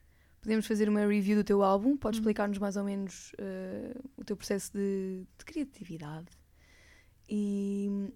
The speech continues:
Speaker 1: porque este álbum é muito interessante. Porquê? Porque os álbuns costumam ser anunciados por singles que os artistas vão lançando.
Speaker 2: Yeah.
Speaker 1: E este não, este tem uma curta-metragem.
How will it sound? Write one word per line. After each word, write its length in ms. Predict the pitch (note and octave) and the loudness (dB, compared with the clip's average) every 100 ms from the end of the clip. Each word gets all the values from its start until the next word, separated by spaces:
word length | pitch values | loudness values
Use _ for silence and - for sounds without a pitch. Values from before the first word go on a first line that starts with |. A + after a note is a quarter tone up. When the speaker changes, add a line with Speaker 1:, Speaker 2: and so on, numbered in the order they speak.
| - | -14
Speaker 1:
porque 200 | - G3+ | -10 -8
este 100 | F#3+ | -6
álbum 120 | F3+ | -4
é 40 | |
muito 180 | G3+ A3+ | -2 -2
interessante. 460 | G#3+ - E3+ E3 - - | -6 -8 -12 -12 -16 -20
Porquê? 300 | - - C#3+ _ _ _ _ | -20 -16 -18 _ _ _ _
Porque 280 | A3+ F#3+ - | -6 -6 -8
os 120 | G#3 | -2
álbuns 280 | G#3+ A3 A3 | 0 0 -4
costumam 240 | - G#3 | -6 -6
ser 120 | G3+ G3+ | -2 -2
anunciados 420 | G3 - F#3 - | -4 -4 -8 -8
por 160 | - | -14
singles 500 | - G3 F3+ F3 G#3+ | -8 -6 -4 -6 -10
que 100 | - | -10
os 400 | F3+ F3 E3 F3+ | -8 -8 -8 -8
artistas 280 | F3 F3 E3+ | -8 -8 -8
vão 120 | F3 F3 | -6 -4
lançando. 420 | F3+ - F3 F3+ - _ | -6 -6 -8 -8 -12 _
Speaker 2:
Yeah. 240 | A#3+ A3 G#3+ | -4 -4 -4
Speaker 1:
E 40 | |
este 140 | G#3+ | -6
não, 100 | F3+ E3+ | -8 -10
este 100 | - | -8
tem 140 | A3+ A3+ | -8 -6
uma 180 | A#3+ B3 | -6 -6
curta-metragem. 720 | - - G#3+ G#3 - - | -12 -14 -14 -14 -20 -20